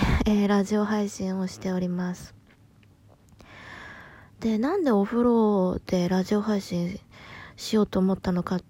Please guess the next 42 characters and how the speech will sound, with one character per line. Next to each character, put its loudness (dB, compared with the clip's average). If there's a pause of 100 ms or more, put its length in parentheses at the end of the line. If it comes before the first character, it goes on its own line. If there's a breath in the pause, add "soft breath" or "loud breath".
て -4
い 0
う 2
一 -2
番 0
の、 0
あ -4
の、 0
き -4
っ -6
か -2
け -2
な -2
ん 0
で 0
す -8
が、 0 (920 loud breath)
え 0
ー -6
っ -6
と、 0
お 2
風 0
呂 4
に 0 (640)
割 2
と 0
で 4
す -6
ね、 -4
三 -4
十 0
分 -2
以 -2
上 0 (540 loud breath)
入 2
っ -10
て 2
る 2
こ -2
と -2
が 0